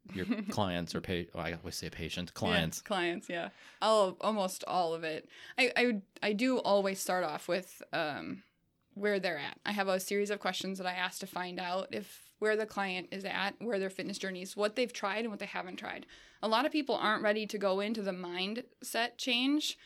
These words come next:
Speaker 2: because they don't realize that that's the struggle. So we always, like, my current client, I started with fitness and nutrition, and then she just wasn't seeing success. So I said, "You know what? It's 'cause you're carrying too much other stuff. This is where we're gonna go now." And she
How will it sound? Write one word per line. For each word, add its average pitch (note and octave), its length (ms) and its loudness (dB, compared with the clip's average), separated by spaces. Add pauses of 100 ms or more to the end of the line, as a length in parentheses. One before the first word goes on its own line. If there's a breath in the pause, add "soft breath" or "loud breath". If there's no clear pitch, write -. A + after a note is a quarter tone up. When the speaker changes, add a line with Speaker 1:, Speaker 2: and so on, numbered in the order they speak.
(220 loud breath)
Speaker 2:
because A3 180 2
they G3+ 80 2
don't G#3+ 140 0
realize F3 380 0
that F3+ 120 -8
that's - 340 -6
the F#3 100 -12
struggle. - 540 -8
So - 200 -2
we G3 160 0
always, A3+ 260 2 (180)
like, F#3+ 240 0
my G3 200 0
current G#3+ 320 2
client, G#3+ 400 -2 (300 loud breath)
I F#3+ 100 0
started G#3 340 2
with G3+ 100 -2
fitness - 720 0
and G3 260 -2
nutrition, G3 680 -4 (300 soft breath)
and G#3 180 0
then F#3+ 420 0
she G#3 220 -2
just F#3+ 200 -4
wasn't F3 320 0
seeing F#3+ 220 -4
success. F#3 500 -4
So F#3+ 140 -4
I F3+ 100 -4
said, F#3+ 280 -4
"You G3 60 -6
know F#3 140 -4
what? F#3 260 -4 (340 soft breath)
It's - 100 -14
'cause A3 180 -2
you're A3+ 60 -4
carrying F#3 420 -6
too - 140 -8
much F3+ 260 -10
other - 160 -8
stuff. - 480 -10
This G#3 140 -6
is F#3+ 160 -6
where G3 240 -4
we're E3 80 -2
gonna D#3+ 160 -8
go - 160 -6
now." - 360 -6
And G3 180 -4
she F#3+ 340 0